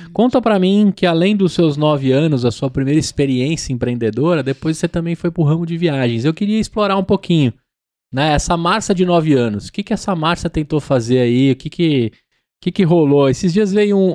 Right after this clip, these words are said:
um, um, ah, o Caio, Caio Bretones,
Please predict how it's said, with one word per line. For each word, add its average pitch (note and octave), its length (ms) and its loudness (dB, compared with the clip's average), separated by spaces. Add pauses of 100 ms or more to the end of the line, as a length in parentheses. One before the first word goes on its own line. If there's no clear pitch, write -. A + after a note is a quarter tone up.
um, D3+ 720 0
um, C3+ 340 -10
ah, C3 300 -8
o C3 80 -2
Caio, D#3+ 800 2 (120)
Caio D#3+ 240 -2
Bretones, D3+ 880 0